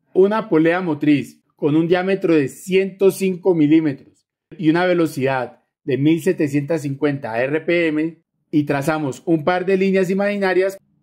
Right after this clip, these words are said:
podemos ver que el diámetro de la polea junto con la velocidad que está manejando nos va a permitir en el perfil de las correas tres B una potencia máxima de cuatro punto un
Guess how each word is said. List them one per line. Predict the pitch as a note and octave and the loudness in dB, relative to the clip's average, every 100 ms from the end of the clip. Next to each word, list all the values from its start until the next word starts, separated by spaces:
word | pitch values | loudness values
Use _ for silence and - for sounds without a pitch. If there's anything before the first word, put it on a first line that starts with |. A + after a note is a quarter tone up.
| _ | _
podemos | C#3 D3 E3+ D#3 | 0 2 2 2
ver | E3+ A#2 G2+ _ | 0 -2 -8 _
que | C#3+ C3+ C3 | 0 0 0
el | C3 | 0
diámetro | E3+ F#3+ G#3+ G#3 | -2 -2 -4 0
de | G3 | 2
la | F3 | 2
polea | D3 D3 C#3 A#2+ | 2 2 0 -2
junto | - D3+ D3 C#3+ C3+ | 0 2 2 -2 -4
con | C#3 C3+ | -2 0
la | B2+ | 0
velocidad | B2 B2+ B2 C3 C#3 C#3+ | 0 -2 -2 -2 -2 0
que | F#3 | -2
está | F#3 F3+ | 0 0
manejando | F#3 F#3+ F3 E3 F3 F3 _ _ _ _ _ | 0 0 0 0 -2 -4 _ _ _ _ _
nos | D3 D3 C3+ | -2 0 0
va | D3+ | 0
a | D3+ | 0
permitir | F3+ E3+ D3 F3+ D3+ C#3 - | 0 0 0 2 2 0 -2
en | C#3 | 0
el | C#3 C#3 | 0 -2
perfil | B2+ - E3+ F3 | -4 0 2 4
de | D3+ | 2
las | C3+ B2 | 0 -2
correas | - B2 C3+ B2 - | -4 -4 -2 -4 -4
tres | D#3+ F3+ F3+ | 0 0 0
B | F3+ F3+ G3+ - _ _ - | 0 0 -2 -8 _ _ 2
una | E3 F3 E3+ | 4 4 0
potencia | D3 C#3+ C#3+ D3 | -4 -2 0 0
máxima | D#3+ D#3+ D#3 E3+ D3+ | 0 -2 -2 -2 -2
de | A#2 - | -4 -4
cuatro | D#3+ E3 F3 F3+ F3+ E3 D3 | 4 6 6 2 0 -2 0
punto | D3+ C#3+ B2 | 0 0 2
un | C3 D3+ D#3+ D#3+ | 4 6 4 -2